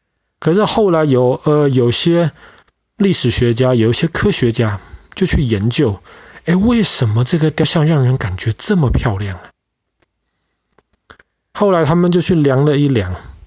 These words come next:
你知道人的身体可以分成上半身跟下半身，对不对？从哪里分？从肚脐分。肚脐到你头顶是上半身，肚脐到你脚底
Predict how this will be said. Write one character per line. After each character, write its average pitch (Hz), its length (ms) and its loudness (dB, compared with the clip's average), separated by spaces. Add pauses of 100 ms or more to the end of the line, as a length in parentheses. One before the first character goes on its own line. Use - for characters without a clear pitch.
(100)
你 139 140 0
知 180 120 0
道 208 160 2
人 151 220 2
的 180 140 2
身 185 240 0
体 120 160 0
可 151 140 0
以 151 40 2
分 160 220 0
成 123 160 2
上 143 200 0
半 139 160 2
身 127 160 0
跟 131 140 2
下 127 180 0
半 110 200 0
身， 104 160 -6
对 101 100 -2
不 95 80 -4
对？ 92 140 -6 (400)
从 147 240 0
哪 147 120 0
里 135 140 2
分？ 117 320 -2
从 131 220 -2
肚 147 180 0
脐 104 240 -6
分。 101 260 -4 (540)
肚 202 160 0
脐 151 220 0
到 156 160 2
你 117 140 2
头 117 280 0
顶 104 180 -4
是 104 80 -6
上 110 260 -4
半 107 180 -2
身， 98 340 -6
肚 175 160 0
脐 131 220 -2
到 139 160 0
你 110 120 0
脚 113 320 0
底 101 280 -4